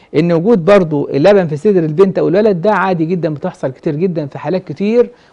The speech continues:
وبتقابلنا، والحالات دي بنبتدي برضو نعالجها، نقولها: "ولا حاجه، سيبيه خالص، لو في بيتعلم نديله حاجه مسكنه، مرهم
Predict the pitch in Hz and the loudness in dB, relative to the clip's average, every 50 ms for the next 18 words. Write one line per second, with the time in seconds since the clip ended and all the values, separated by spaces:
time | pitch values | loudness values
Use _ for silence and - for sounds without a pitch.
0 | _ - 139 147 - - 156 160 202 220 233 240 240 240 _ _ _ _ _ _ | _ -10 -8 -6 -4 -2 0 2 2 2 2 -2 -6 -8 _ _ _ _ _ _
1 | _ _ - 151 151 - 175 196 220 196 165 196 220 220 220 220 190 185 185 170 | _ _ -6 -6 -4 -2 0 0 0 0 0 0 0 0 -2 -2 -4 -4 -6 -6
2 | 151 - - 214 190 180 185 190 175 160 165 165 143 151 196 226 208 202 180 196 | -6 -6 -4 -2 0 0 0 0 -2 -2 -4 -4 -4 -4 -2 -2 -4 -4 -4 -2
3 | 196 196 185 190 214 202 175 - - 139 123 117 - - _ - - 139 175 180 | -2 -2 0 0 0 0 0 0 -2 -2 -2 -4 -8 -16 _ -10 -8 -6 -4 -4
4 | 151 - 180 208 233 262 247 - - 156 151 143 143 - 170 151 147 143 139 - | -4 -2 -2 -2 -2 -4 -6 -8 -8 -6 -6 -6 -6 -6 -4 -2 -2 -2 -2 -2
5 | 147 147 180 220 226 240 220 202 180 160 190 175 - - 165 156 143 139 - - | -2 -2 -2 -2 -2 -2 -2 -2 -2 0 -2 -2 0 -2 -4 -4 -4 -6 -8 -10
6 | 123 - - 190 196 202 190 185 175 170 170 196 190 170 202 214 214 208 | -10 -6 -2 -2 -2 -2 -4 -8 -8 -6 -6 -4 -4 -2 -2 -2 -4 -4